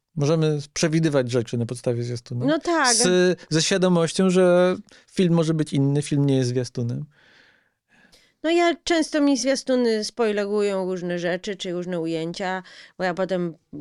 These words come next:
Speaker 2: czekam na jakieś ujęcie w
Speaker 1: To prawda.
Speaker 2: filmie i ono jest na samym końcu na przykład. I myślę
Speaker 1: Prawda.
Speaker 2: sobie, czemu oni dali jakby
Speaker 1: To w
Speaker 2: finałowe
Speaker 1: Darknightie,
Speaker 2: uje-
Speaker 1: ten motor, jak jedzie na tym motorze, cały film czekałaś.
Speaker 2: Cały czeka-, nie, ja miałam inny przykład. E, był taki film Tinker Tailor Soldier Spy.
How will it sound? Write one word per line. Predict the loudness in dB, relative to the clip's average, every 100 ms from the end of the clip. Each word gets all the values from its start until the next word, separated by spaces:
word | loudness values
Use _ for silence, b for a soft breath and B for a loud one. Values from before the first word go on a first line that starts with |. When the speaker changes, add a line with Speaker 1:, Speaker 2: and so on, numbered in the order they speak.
| -10
Speaker 2:
czekam | -8 -6 -4
na | -4
jakieś | -6 -6
ujęcie | -2 -2 -2 -4 -8
w | -8 -6
Speaker 1:
To | 0
prawda. | 2 2 0
Speaker 2:
filmie | 0 -2 -6 B B B
i | -6 -4 -2
ono | 0 0
jest | 0 0
na |
samym | -2 -2 -2
końcu | -4 -6 -6
na | -10
przykład. | -10 -10 -10 -10 -8
I |
myślę | -4
Speaker 1:
Prawda. | 0 0
Speaker 2:
sobie, | 0
czemu | -2 -2 0
oni | 0 0
dali | 0 -2 -2 -6 -10 _ -10
jakby | -6 -6
Speaker 1:
To | -2
w |
Speaker 2:
finałowe | 2 4 4 4
Speaker 1:
Darknightie, | 4 4 4
Speaker 2:
uje- | 4
Speaker 1:
ten | 2 2
motor, | 2 2 0
jak | 0
jedzie | 0 2
na | 2
tym | 2
motorze, | 2 0 0 0
cały | 2 0
film | 2 0
czekałaś. | 0 0 -2 -2 -8 -20 _
Speaker 2:
Cały | -4 -2 -2
czeka-, | -6 -8
nie, | -2 2 2 2
ja | 2
miałam | 2 4
inny | 6 4
przykład. | 0 -10 -10 -6 -8 -10 B B B
E, | -6 -4 -4
był | -6
taki | -6 -6 -6
film | -10 -8 -8 -2
Tinker | 2 4 4 0
Tailor | 0 -2 -2 -4
Soldier | -6 -8 -10 -12 -14
Spy. | -12